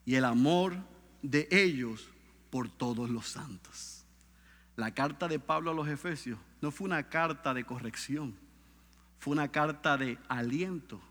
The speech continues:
a que continuaran haciendo lo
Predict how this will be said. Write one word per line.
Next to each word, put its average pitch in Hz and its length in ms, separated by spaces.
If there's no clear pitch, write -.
a 117 120
que 120 160
continuaran 147 840
haciendo 147 580
lo 120 300